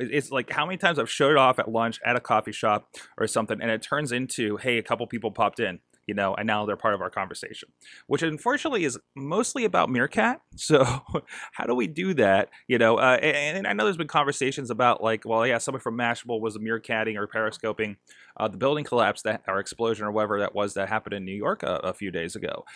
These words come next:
And they're like, "Yeah, they're, like, too far away. There really wasn't anything." They're like, "Well, I think there's something going on." There's people in the chat watching C N N telling him what's going on. Okay, it doesn't always work. Just because these tools are awesome and can get you some pretty cool,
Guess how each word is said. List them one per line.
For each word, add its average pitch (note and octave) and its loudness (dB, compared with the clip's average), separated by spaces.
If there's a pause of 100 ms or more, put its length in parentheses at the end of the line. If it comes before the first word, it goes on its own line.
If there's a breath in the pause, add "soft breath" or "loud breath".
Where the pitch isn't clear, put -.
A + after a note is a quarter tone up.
(140 loud breath)
And D#3+ 2
they're F3+ 6
like, F3+ 2
"Yeah, F3+ 8
they're, F3+ 2
like, F3+ 0
too A3 -8
far - 0
away. F#3 4
There F3 4
really F#3+ 4
wasn't E3 2
anything." D#3+ 0
They're D3 2
like, D#3 0
"Well, A#3+ 4
I A#3+ 2
think C4 -6
there's C#4 -4
something B3+ -2
going A3 4
on." A3 4
There's C#3+ -4
people D3+ -4
in C#3 -4
the A2+ -2
chat B2+ 0
watching A2+ 0
C B2 -2
N G#2+ 0
N A2 0
telling A2 -2
him A2 -4
what's G2+ -6
going F#2 -2
on. E2 -8
Okay, B2 -6
it A2 -4
doesn't D3 -2
always A2 2
work. F#2+ -2 (140)
Just B2 -8
because A#2 -2 (240 loud breath)
these B2 -6
tools A2+ -2
are A2 4
awesome G#2 2
and G#2 -4
can A2 -6
get G#2+ -4
you A2 -6
some - -12
pretty G#2 -4
cool, G#2 -2